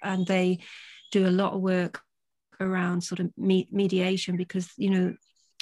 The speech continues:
unfortunately there are a lot of challenging issues for people at the moment.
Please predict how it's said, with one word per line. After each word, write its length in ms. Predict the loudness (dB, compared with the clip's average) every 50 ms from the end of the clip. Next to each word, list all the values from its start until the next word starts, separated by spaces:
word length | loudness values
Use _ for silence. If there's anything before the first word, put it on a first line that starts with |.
| -6 -2
unfortunately 720 | -2 -2 -2 0 -2 -2 0 0 -2 -4 -4 0 0 0
there 160 | 2 2 0
are 160 | 2 0 0
a 40 | 0
lot 220 | 0 0 0 -2 -4
of 180 | -6 -8 -8
challenging 560 | -6 -2 0 0 2 2 2 0 0 -2 -2
issues 440 | 0 -2 -2 -2 -2 -4 -4 -4 -6 -8
for 140 | -8 -8
people 400 | -4 -2 -2 -2 -2 -4 -6 -8
at 160 | -8 -8 -6 -4
the 80 | -2
moment. 540 | 0 0 2 2 2 0 0 -2 -4 -8 -14